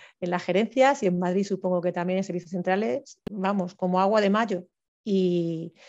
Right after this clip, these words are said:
y antes no se acumulaban, al poder ahora acumularlo, pues mira, este año si por lo que fuera no consiguiésemos cubrir las diez, que de verdad que se pueden llegar a cubrir si os ponéis ya a estudiar, no es misión imposible. Yo estoy a,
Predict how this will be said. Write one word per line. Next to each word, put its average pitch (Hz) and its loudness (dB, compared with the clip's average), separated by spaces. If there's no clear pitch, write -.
y 196 2
antes 190 2
no 214 0
se 226 -2
acumulaban, 196 0
al 170 -6
poder 180 2
ahora 208 4
acumularlo, 214 0
pues 180 -2
mira, 196 -2
este 190 -4
año 214 0
si 190 -6
por 165 -8
lo 170 -10
que - -10
fuera 202 2
no 202 0
consiguiésemos 202 -2
cubrir 190 0
las 196 2
diez, 285 2
que 190 2
de 180 6
verdad 180 2
que 226 -6
se 208 -4
pueden 208 -6
llegar 185 0
a 180 -2
cubrir 190 -2
si 185 -6
os - -12
ponéis 196 0
ya 170 0
a 202 -2
estudiar, 220 2
no 220 0
es 247 2
misión 247 0
imposible. 185 -2
Yo 226 2
estoy 240 2
a, 247 0